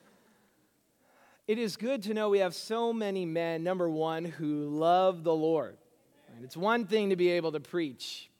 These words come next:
but loving the Lord was, was what I gathered behind all of those sermons. And so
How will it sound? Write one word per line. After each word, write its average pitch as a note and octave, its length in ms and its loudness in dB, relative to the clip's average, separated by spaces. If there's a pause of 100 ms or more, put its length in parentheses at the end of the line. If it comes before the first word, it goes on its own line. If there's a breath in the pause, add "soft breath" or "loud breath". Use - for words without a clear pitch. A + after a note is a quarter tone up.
but C#3 160 -6
loving F#3 440 2
the D#3+ 100 0
Lord D#3 500 0
was, C3+ 480 -6
was C#3+ 180 -10
what D3+ 140 -2
I D3 140 -2
gathered C3+ 480 -4
behind C3+ 600 -6
all C#3+ 220 -2
of C3 80 -8
those B2+ 200 -8
sermons. A#2+ 560 -12
And B2 100 -14
so C3 380 -8